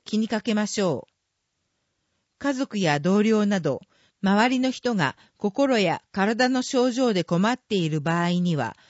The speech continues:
早めの受診を勧めましょう。体の症状は、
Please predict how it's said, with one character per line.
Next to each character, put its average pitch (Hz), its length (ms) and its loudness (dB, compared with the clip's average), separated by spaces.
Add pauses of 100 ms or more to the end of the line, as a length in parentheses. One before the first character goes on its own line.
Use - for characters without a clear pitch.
(180)
早 233 300 2
め 254 100 0
の 262 120 0
受 220 140 -4
診 233 300 -2
を 226 80 -2
勧 214 300 -4
め 214 100 2
ま 208 140 0
し - 120 -6
ょ 160 280 -2
う。 - 1200 -20
体 233 340 0
の 262 140 2
症 262 280 0
状 226 280 2
は、 139 240 0